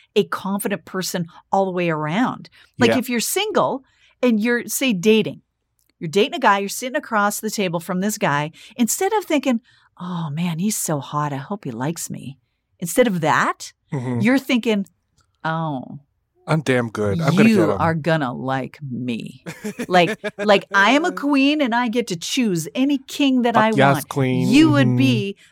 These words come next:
Speaker 1: the, the luckiest guy on the planet
Speaker 2: To
Speaker 1: to
Speaker 2: sleep with me, to
Speaker 1: to
Speaker 2: get
Speaker 1: be with
Speaker 2: my
Speaker 1: me.
Speaker 2: touch.
Speaker 1: Right?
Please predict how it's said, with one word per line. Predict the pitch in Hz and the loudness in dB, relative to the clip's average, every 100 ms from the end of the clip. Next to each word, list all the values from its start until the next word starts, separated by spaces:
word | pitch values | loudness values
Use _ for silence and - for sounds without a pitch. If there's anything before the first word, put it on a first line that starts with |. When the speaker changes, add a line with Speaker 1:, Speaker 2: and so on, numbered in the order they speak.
| - | -6
Speaker 1:
the, | 180 185 170 | 2 2 2
the | 175 185 165 - _ _ - | -2 0 0 -2 _ _ -16
luckiest | 170 190 254 302 330 294 220 | -8 0 2 2 -2 -2 0
guy | 240 226 220 | 2 2 2
on | 214 | 0
the | 190 | -4
planet | 170 226 214 214 151 143 - - _ _ _ _ | -6 -2 0 2 0 -6 -10 -18 _ _ _ _
Speaker 2:
To | - | -2
Speaker 1:
to | 233 214 | 2 4
Speaker 2:
sleep | 127 123 110 | 4 2 0
with | 123 110 | -2 -2
me, | 120 135 151 170 190 | -2 2 2 2 0
to | - | 0
Speaker 1:
to | 214 | 0
Speaker 2:
get | 233 | 2
Speaker 1:
be | 220 | 2
with | 185 | 4
Speaker 2:
my | 120 143 | 4 4
Speaker 1:
me. | 151 | 2
Speaker 2:
touch. | 180 165 175 185 - 190 185 | 2 2 2 0 -6 -6 0
Speaker 1:
Right? | 214 262 135 | 2 2 0